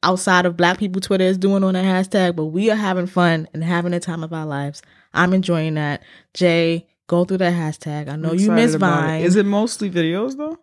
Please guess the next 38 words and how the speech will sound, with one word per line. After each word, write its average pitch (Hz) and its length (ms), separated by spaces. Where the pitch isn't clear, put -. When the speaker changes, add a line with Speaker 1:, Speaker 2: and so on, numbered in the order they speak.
Speaker 1:
Yeah, 196 140
it's 196 80
mostly 202 260
videos. 156 540
Speaker 2:
Okay. - 80
Speaker 1:
Yeah, 226 120
it's 196 80
mostly 190 200
vid-, 160 240
it's 170 120
Speaker 2:
Mm-hmm. 170 300
Speaker 1:
all 226 160
I've 233 140
seen 185 180
is 160 100
videos, 151 340
really. 160 260
Speaker 2:
Mm-hmm. 156 180
Speaker 1:
And, 254 380
you 277 80
know, 277 240
since 240 180
there's 220 160
no 240 200
Vine, 285 360
and 247 140
I 208 80
know 226 240
that 233 220
was 220 480
Speaker 2:
I 143 40
love 202 200
Vine. 92 280
Speaker 1:
that 196 160
was 196 180
your, 196 420
your 190 160
thing, 190 600